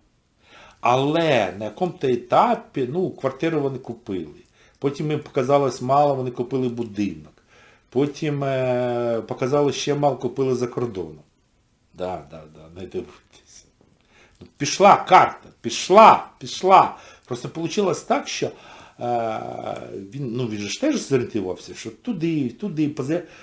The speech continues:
всі які комісії позасовував, себе ще багато куди. Воно ж крутиться все. А там ж, виявляєте, які грошики? Да, там уже воно десь і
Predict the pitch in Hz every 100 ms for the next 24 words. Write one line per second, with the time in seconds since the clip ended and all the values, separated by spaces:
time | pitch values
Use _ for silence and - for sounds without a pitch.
0 | - - 214 220 214 - 214 175 170 151
1 | 165 151 147 147 - 147 143 131 123 147
2 | 147 - - - 185 147 131 151 143 131
3 | - 120 123 196 - - 262 320 - -
4 | 87 - - - _ _ _ _ _ _
5 | _ - 101 - 135 110 113 202 339 -
6 | - 123 110 101 90 - - _ - -
7 | 98 151 185 156 - 135 147 139 143 147
8 | 143 143 123 143 - - 139 135 127 120
9 | 113